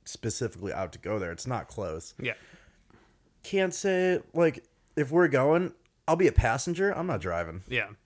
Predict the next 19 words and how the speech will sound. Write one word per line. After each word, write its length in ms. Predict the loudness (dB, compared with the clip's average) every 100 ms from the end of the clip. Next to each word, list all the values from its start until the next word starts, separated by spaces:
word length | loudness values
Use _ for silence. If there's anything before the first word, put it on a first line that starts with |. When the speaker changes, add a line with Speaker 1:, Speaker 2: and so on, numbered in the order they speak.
| _ _ _ _ -18 -2
Speaker 1:
Um, 360 | 0 2 0 -4
well, 100 | -4
especially 400 | -4 -4 -4 -8
if 180 | -8 -12
your 100 | -16
car 240 | -12 -10 -8
battery 260 | -8 -8
dies 220 | -10 -12
in 80 | -14
the 40 | -12
parking 320 | -12 -2 -2
lot. 120 | -2 -12
Speaker 2:
<laughs> 60 | -18 -18 -20 -20 _ _ -4
Speaker 1:
And 180 | 0 2
then, 260 | 2 2
uh, 380 | 4 4 4 0 -4
Gene 360 | -6 -2 0 0
and 120 | -2
Jude's 600 | -6 -8 -8 -10 -12